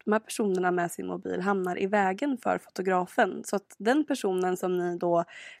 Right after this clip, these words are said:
pratade om förra veckan betalar så mycket för att den ska kunna vara på plats och fånga er dag. Istället missar massa tillfällen att fånga er på bild för att någon håller upp en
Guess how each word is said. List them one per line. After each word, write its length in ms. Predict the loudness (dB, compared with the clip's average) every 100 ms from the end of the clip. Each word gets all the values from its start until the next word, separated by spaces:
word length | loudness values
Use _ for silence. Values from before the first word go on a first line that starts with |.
| 2
pratade 280 | 2 4 -2
om 80 |
förra 220 | 0 2 2
veckan 340 | 0 0 0
betalar 480 | 0 2 4 4 2
så 140 | 2
mycket 320 | 0 -2 -6
för 60 | -8
att 60 | -4
den 160 | -6
ska 240 | -2 -2 0
kunna 220 | 0 -2
vara 100 | -2
på 120 | -4
plats 280 | -4 -6 -6
och 100 | -4
fånga 360 | -2 0 -2
er 140 | -2 -2
dag. 360 | 0 0 -2 -6 -12 -20 -20 -20 _
Istället 540 | 0 4 4 4 2 -4 _
missar 500 | 0 0 -2 2 6
massa 300 | 6 6 4
tillfällen 500 | 2 0 2 -2 0
att 80 | -4
fånga 320 | -4 -4 -4
er 160 | -4 -6
på 140 | -6
bild 280 | -6 -4 -4
för 120 | -6
att 100 | -6
någon 320 | -4 -4 -4
håller 220 | -6 -4 -4
upp 200 | -4 0
en 340 | 0 0 -6